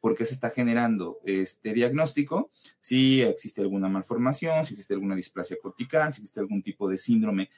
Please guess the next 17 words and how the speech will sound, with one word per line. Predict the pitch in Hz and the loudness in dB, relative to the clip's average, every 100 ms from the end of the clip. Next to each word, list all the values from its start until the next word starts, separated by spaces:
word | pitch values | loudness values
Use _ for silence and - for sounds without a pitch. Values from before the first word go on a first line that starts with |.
| _ - | _ -4
en | 101 | -2
el | 95 | -2
cual | - 104 | 0 0
se | 101 | 0
encaje | 98 101 98 104 | -4 -4 -4 -6
perfectamente | - 90 95 - 98 95 92 | -10 -10 -12 -8 -6 -4 -2
bien | 95 95 | -2 -2
con | 98 85 | -6 -8
las | 87 | -6
manifestaciones | 90 87 90 - - 101 95 | -6 -6 -10 -14 -8 -6 -6
clínicas | - 101 95 85 85 | -6 -4 -4 -6 -12
de | - | -4
cada | 95 101 | -2 0
uno | 104 110 | 0 2
de | |
los | 131 147 | 2 2
niños. | 156 147 196 | 2 2 0